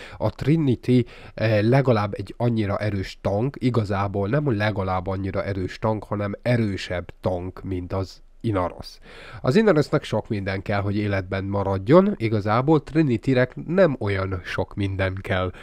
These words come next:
eh, hogy életben maradjon, leginkább egy képessége.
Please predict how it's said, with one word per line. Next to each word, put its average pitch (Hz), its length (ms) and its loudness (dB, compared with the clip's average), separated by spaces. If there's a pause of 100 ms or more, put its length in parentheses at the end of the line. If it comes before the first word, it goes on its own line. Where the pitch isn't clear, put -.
(220)
eh, 104 200 2
hogy 95 280 -2
életben 107 440 2
maradjon, 131 440 2
leginkább 117 600 0
egy - 260 -12
képessége. 90 800 -8